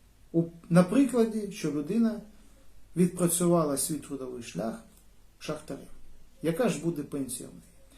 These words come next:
Так ось, скажемо зараз, як сьогодні відбувається ця система,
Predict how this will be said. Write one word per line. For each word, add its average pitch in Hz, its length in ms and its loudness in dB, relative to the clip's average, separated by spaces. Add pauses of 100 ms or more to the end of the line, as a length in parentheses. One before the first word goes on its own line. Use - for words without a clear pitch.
(220)
Так - 200 0
ось, - 420 2
скажемо 240 580 4
зараз, 202 680 4
як 175 500 2 (140)
сьогодні 190 600 -4 (520)
відбувається 151 760 -2
ця 147 320 -6 (340)
система, 135 520 -4